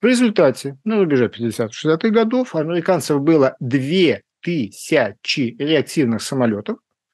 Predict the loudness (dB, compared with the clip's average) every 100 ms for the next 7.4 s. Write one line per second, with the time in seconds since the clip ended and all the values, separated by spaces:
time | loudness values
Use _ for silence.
0 | _ _ -4 -2 0 2 2 2 2 2
1 | 2 2 0 0 -2 0 0 0 0 0
2 | 0 -4 -4 -4 -2 0 0 0 -2 _
3 | -20 -18 -16 -16 -6 0 2 2 2 0
4 | 0 0 2 2 0 -2 -4 -6 -4 -4
5 | 0 0 0 0 0 0 0 0 0 0
6 | 0 -2 0 0 2 0 0 -2 -2 -2
7 | 0 0 -2 -4